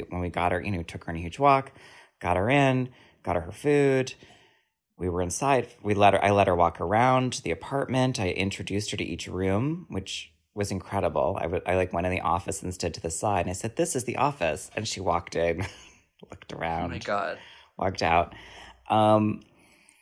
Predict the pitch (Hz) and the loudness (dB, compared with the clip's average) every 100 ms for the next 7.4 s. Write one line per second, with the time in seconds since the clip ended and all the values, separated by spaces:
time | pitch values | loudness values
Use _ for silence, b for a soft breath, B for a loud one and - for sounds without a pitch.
0 | b _ _ - 139 160 156 151 175 185 | b _ _ -2 2 4 4 4 4 2
1 | - - - - 151 170 165 156 143 131 | 2 2 -2 -4 -4 0 2 4 4 4
2 | 120 - 208 139 113 - 127 107 120 113 | 0 0 2 4 4 0 -6 -4 -4 -2
3 | 113 107 156 160 - 107 101 95 92 92 | -2 -2 -2 -2 -2 0 0 0 0 -4
4 | - _ _ _ - - 101 107 107 107 | -10 _ _ _ -8 -4 0 0 -2 -8
5 | - _ _ _ _ _ _ _ - 127 | -14 _ _ _ _ _ _ _ -8 -4
6 | 135 147 143 143 156 156 170 170 170 156 | -2 -2 0 0 0 0 0 2 2 4
7 | 147 190 104 | 4 4 0